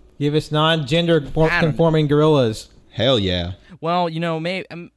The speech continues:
Speaker 2: well, I guess we can't really see the way the ass connects to the, to the back, so I,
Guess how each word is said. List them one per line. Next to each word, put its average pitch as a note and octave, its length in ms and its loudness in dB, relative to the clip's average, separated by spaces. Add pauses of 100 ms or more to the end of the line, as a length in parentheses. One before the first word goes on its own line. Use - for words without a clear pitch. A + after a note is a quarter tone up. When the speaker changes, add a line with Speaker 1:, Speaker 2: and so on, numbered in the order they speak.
Speaker 2:
well, G3 480 -6
I E3 80 -4
guess A3 440 -10 (800)
we D3 120 -10
can't G#3 300 -10
really F#3 200 -6
see F3+ 280 -16
the D#3 100 -10
way C#3 220 -8
the C#3+ 120 -8
ass C3 240 -6
connects - 320 -10
to - 80 -16
the, A2 300 -10 (400)
to A#2+ 80 -16
the A2+ 80 -12
back, B2+ 580 -8
so A#2 320 -8
I, A#2+ 200 -12